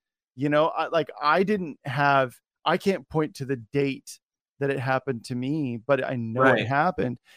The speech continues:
Speaker 1: And so I
Speaker 2: Yeah.
Speaker 1: think sometimes there can be this fear of, like, "Well, I don't have, like, a, a marked thing. So what if I'm not, uh," you know, and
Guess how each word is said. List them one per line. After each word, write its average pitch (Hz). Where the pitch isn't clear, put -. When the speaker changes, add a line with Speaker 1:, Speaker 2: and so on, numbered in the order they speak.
Speaker 1:
And 170
so 190
I 185
Speaker 2:
Yeah. -
Speaker 1:
think 208
sometimes 208
there 190
can 185
be 160
this 151
fear 180
of, 151
like, 147
"Well, 165
I -
don't 202
have, 208
like, 190
a, 185
a 185
marked 190
thing. 208
So 185
what 202
if 185
I'm 208
not, 202
uh," 208
you 151
know, 160
and 160